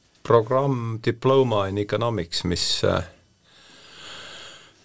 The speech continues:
mis oli siis mõeldud, äh, noh, see oli see aeg, kui piirid lahti läksid ja see idablokk oli väga populaarne.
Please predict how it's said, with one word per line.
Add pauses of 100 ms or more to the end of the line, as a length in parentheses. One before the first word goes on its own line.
(160)
mis
oli
siis
mõeldud,
äh, (1000)
noh,
see
oli
see
aeg,
kui (160)
piirid
lahti
läksid
ja
see (220)
idablokk
oli
väga
populaarne.